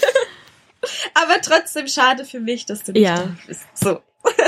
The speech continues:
Speaker 1: Nee, und irgendwie, ähm, jetzt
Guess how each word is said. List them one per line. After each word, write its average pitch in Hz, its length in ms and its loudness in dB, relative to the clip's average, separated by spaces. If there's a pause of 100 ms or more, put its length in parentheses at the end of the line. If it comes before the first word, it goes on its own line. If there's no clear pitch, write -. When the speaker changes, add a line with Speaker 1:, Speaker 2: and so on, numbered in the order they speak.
(960)
Speaker 1:
Nee, 262 300 6
und 233 180 0
irgendwie, 262 520 0
ähm, 240 1080 2 (840)
jetzt - 800 0